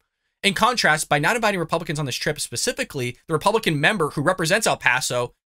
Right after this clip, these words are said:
it shows they are not willing to work across the aisle to fix the crisis on the southern border. And then what they're gonna do is, like, as you heard, they're gonna blame it on, uh,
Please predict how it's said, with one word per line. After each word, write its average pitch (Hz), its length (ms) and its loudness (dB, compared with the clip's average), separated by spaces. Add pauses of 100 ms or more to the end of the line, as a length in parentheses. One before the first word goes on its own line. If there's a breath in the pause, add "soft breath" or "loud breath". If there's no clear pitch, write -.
(240)
it 185 60 2
shows 254 240 4
they 202 100 4
are 185 60 2
not 185 160 2
willing 165 160 2
to 151 80 0
work 147 180 0
across 147 300 0
the 123 100 -4
aisle 123 160 4
to 110 80 -6
fix - 220 -6
the 127 80 -10
crisis 120 440 -4
on 120 140 -2
the 113 60 -6
southern 104 260 -4
border. 104 260 -6
And 143 140 0
then 151 160 0 (140)
what 160 120 0
they're 165 100 2
gonna 156 120 4
do 135 140 -2
is, 123 100 -2
like, 120 140 0
as 131 160 2
you 113 80 -4
heard, 110 180 -6
they're 113 80 -4
gonna 110 160 -2
blame 107 240 -6
it 104 60 -4
on, 101 160 -4
uh, 98 140 -4